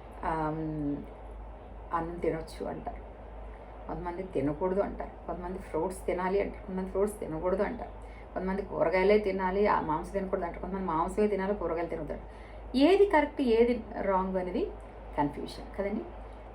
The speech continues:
So ఇప్పుడు నేను కూడా చెప్తున్నప్పుడు కూడా చాలామంది, "నీవు ఎలాగ, నువ్వు ఇంత పర్ఫెక్ట్గా గంట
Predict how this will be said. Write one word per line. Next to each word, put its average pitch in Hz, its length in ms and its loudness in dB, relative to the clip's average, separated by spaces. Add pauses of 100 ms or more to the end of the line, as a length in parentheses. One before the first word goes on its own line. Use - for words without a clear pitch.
(180)
So 311 200 10
ఇప్పుడు 311 180 6
నేను 311 260 8
కూడా 349 120 6
చెప్తున్నప్పుడు 254 580 4
కూడా 240 140 6
చాలామంది, 202 540 4
"నీవు 240 200 8
ఎలాగ, 285 460 10
నువ్వు 302 200 4
ఇంత 247 220 2
పర్ఫెక్ట్గా 240 760 2
గంట 226 640 4